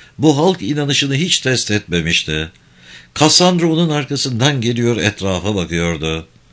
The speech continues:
"Burası hakkında ne biliyorsun?"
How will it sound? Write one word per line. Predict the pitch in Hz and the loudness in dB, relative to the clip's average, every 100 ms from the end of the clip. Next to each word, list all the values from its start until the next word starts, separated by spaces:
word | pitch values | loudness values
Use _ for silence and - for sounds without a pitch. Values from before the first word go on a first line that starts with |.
| _ _ _ _ _ - - - _ - | _ _ _ _ _ -20 -20 -20 _ -10
"Burası | 82 87 92 | -6 -4 -2
hakkında | 85 95 90 92 | -4 -4 0 2
ne | 117 | 2
biliyorsun?" | 117 90 85 80 80 76 65 | 2 0 0 -2 -4 -4 -8